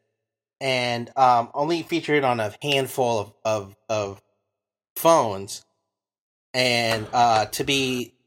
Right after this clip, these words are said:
to be, like, the way that the, the iPhones are now, it, it, it was revolutionary back then. Um, BlackBerry Storm tried to make a full screen touchscreen, very similar in competition to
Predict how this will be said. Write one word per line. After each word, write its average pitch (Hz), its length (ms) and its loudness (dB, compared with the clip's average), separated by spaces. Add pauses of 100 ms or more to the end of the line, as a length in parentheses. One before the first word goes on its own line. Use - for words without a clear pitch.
to - 120 -8
be, 123 200 -4 (280)
like, 120 240 -2 (380)
the 127 120 -2
way 160 260 4
that 147 320 -2
the, 117 380 -4
the 95 160 -10 (280)
iPhones 147 500 2
are 120 120 0
now, 110 540 0 (480)
it, 196 200 0
it, 185 540 2
it 165 60 -4
was 156 180 0
revolutionary 123 920 -2
back 90 280 -12
then. 92 260 -16 (720)
Um, 135 360 4
BlackBerry 180 580 0
Storm 156 800 -2 (140)
tried 165 280 -2
to 156 60 -6
make 151 280 -4
a 131 80 -4
full 180 340 -2
screen 156 380 -6
touchscreen, 139 680 -4
very 156 160 2
similar 185 640 2
in 143 300 -6
competition 151 760 -2
to 135 400 -2